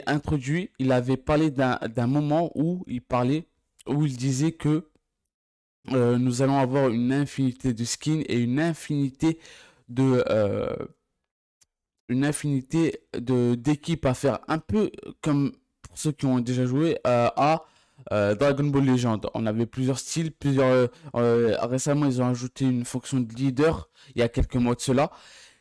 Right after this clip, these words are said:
Et, euh, ce jeu-là, qui va s'orienter beaucoup sur du P V P, et je dis pas qu'il y aura pas de P V E, il y aura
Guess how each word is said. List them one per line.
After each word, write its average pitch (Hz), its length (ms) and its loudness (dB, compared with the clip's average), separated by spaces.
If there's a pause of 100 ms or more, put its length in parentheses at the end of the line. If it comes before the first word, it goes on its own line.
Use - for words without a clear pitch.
Et, 196 420 0
euh, 131 560 4
ce 165 300 -2
jeu-là, 143 480 0 (600)
qui - 140 -8
va 135 100 2
s'orienter 135 440 0
beaucoup 143 300 -8
sur 139 160 -4
du 127 120 -4
P 135 120 -2
V 127 140 2
P, 139 160 -2
et 139 80 2
je 131 100 -2
dis 143 100 -2
pas 196 200 0
qu'il 165 120 0
y 143 40 4
aura 131 160 4
pas 143 100 0
de - 60 -6
P 131 160 0
V 139 100 2
E, 120 180 2
il - 60 -8
y 110 60 0
aura 127 260 4